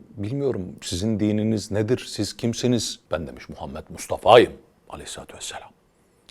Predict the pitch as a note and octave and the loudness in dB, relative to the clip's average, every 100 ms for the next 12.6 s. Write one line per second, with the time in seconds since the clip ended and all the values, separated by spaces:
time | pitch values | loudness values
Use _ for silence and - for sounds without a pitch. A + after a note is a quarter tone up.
0 | - - A2+ F2+ D2 E2+ E3 E3 - _ | -8 2 2 2 -2 -2 -2 -4 -14 _
1 | _ _ _ _ _ - C#2 C#2 C2 - | _ _ _ _ _ -4 -4 -4 -8 2
2 | A2 G#2+ - - _ - G2+ D#3+ A2+ G#2 | 4 4 0 -16 _ -2 2 4 4 4
3 | G2+ F#2+ A2+ D#3+ A#2 F2 G2+ G2 F#2+ D3+ | 2 4 2 2 0 4 6 6 8 6
4 | - - G#2 - - _ - A2+ G#2 - | 6 2 0 -2 -16 _ -6 -6 -6 -8
5 | A2+ C3 A#2+ A#2 - F#2 F2+ G2 - A#2+ | -6 -4 -4 -4 -8 -10 -6 -6 -2 0
6 | A#2 G#2 G2 G2 F#2 G#2 - D3+ D3 C#3+ | 0 0 -2 -2 -2 -6 -4 -4 -2 -2
7 | A2 G#2+ - G2 G#2 A2 - - F#2 G#2+ | -2 -4 -2 0 0 -4 -10 -8 -2 0
8 | G2+ F#2+ F#2 C#3+ C#3 C3+ A2 A2+ - A2+ | 2 0 0 -4 -2 -4 -4 -8 -8 -10
9 | C3 A#2 A#2 - C#3+ E3 - _ _ _ | -10 -8 -8 -6 -8 -8 -20 _ _ _
10 | _ _ _ _ _ _ _ _ _ _ | _ _ _ _ _ _ _ _ _ _
11 | G#2+ A2 C3+ B2+ F#2+ G2+ F2+ F2 F#2 D2+ | -4 -2 0 0 0 -2 -4 -4 -4 -4
12 | F2+ C#3+ C3+ - E2 | -6 -6 -10 -8 -8